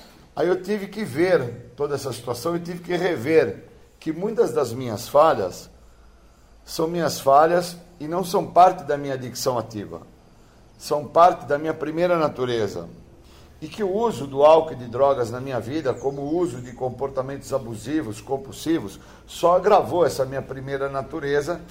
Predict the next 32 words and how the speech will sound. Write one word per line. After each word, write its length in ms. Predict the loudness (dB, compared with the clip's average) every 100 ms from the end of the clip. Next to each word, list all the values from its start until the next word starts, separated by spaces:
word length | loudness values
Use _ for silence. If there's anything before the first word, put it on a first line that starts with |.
| -20 -20 -14
que 100 | 0
é 80 | 2
da 160 | 4 2
onde 280 | 2 -2
parte 1000 | -8 2 6 10 10 6 2 -2 -2 -6 -18 -20 -20 -20 -2
a 100 | -2
construção 880 | 0 -2 -2 -4 -8 -6 -2 -2 0
e 100 | -2
edificação 920 | -2 -6 -12 -6 -6 0 2 2 0 -8 -18 -20 -20 -14
dos 140 | -12
meus 200 | -6 -4
defeitos 460 | -2 -2 -2 -4 -6
de 80 | 0
caráter. 520 | 4 6 4 2 -8 -14 -20 -20 -20 -20 -20 -20 -8
Aí 180 | -2 -2
ver 600 | -2 -4 6 8 8 4 -4 -14 -20 -20 -20 _ _ _ _ -6
quem 180 | 0 0
que 120 | 0
eu 100 | -4
sou 480 | -4 0 6 6 6
me 100 | -2
fez 380 | -8 -4 -4 -4
ver 260 | 0 0 0
um 400 | -4 -12 -12 -6
fator 400 | 0 0 0 -2
de 120 | -2
exigência 920 | -2 -2 -4 -2 -2 -2 -4 -4 -6 -12 -20 _ _ -18
e 60 |
que 140 | -12 -4
me 100 | -4
fez 320 | -2 -2 -2
descobrir 760 | -4 -10 -8 -2 0 0 -6